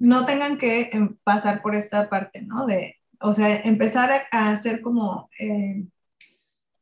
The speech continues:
fuerza o, o que las apoyes para que cambie este, este sentido, este, en, en la forma de trabajo y que ya no tenga que ser, digo, yo sé que falta mucho <laughs> para lograrlo, pero pues que ya no tengamos que ser cuestionadas,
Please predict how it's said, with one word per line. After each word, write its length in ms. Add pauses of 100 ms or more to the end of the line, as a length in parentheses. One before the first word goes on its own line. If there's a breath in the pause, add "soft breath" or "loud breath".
(200)
fuerza 580
o, 80
o 260
que 100
las 200
apoyes 500
para 200
que 140
cambie 440
este, 600
este 200
sentido, 800 (320)
este, 500
en, 380
en 180
la 140
forma 360
de 80
trabajo 760
y 180
que 180
ya 160
no 200
tenga 280
que 100
ser, 480 (440)
digo, 280
yo 140
sé 120
que 80
falta 260
mucho 240
<laughs> 80
para 180
lograrlo, 480
pero 240
pues 160
que 120
ya 120
no 100
tengamos 360
que 100
ser 220
cuestionadas, 760